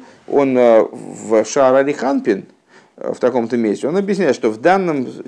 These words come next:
типе Кесара тоже есть скрытый мозг,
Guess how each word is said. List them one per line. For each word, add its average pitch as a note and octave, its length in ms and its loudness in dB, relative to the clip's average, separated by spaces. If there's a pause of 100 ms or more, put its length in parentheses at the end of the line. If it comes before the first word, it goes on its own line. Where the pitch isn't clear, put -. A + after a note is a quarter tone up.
типе E3+ 320 -4
Кесара G3 480 0
тоже F3+ 300 2
есть B2+ 260 0
скрытый B2+ 540 -2
мозг, E3 440 -4